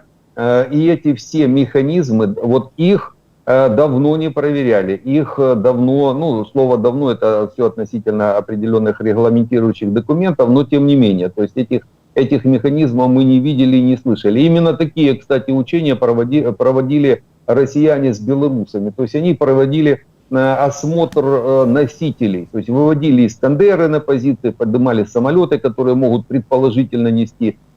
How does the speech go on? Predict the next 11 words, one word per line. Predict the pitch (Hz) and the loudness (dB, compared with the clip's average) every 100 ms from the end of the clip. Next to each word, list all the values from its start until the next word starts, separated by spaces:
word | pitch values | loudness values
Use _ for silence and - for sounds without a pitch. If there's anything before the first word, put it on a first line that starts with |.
| - | -4
э, | 110 110 | 0 4
ядерные | 123 110 110 110 107 | 4 2 0 0 0
раке-, | 107 107 117 | -2 -2 -2
э, | 110 113 110 110 | 2 2 4 2
ракеты | 110 113 113 - 107 | 0 0 -2 -2 -2
или | 104 107 | -2 0
ядерные | 107 107 101 107 107 101 | 2 0 0 0 0 0
бомбы, | 104 104 101 101 | 0 0 0 0
носители, | 123 - 117 104 101 | -2 -2 -4 0 0
опять | 101 - 95 | 0 -2 -6
же. | 85 | -6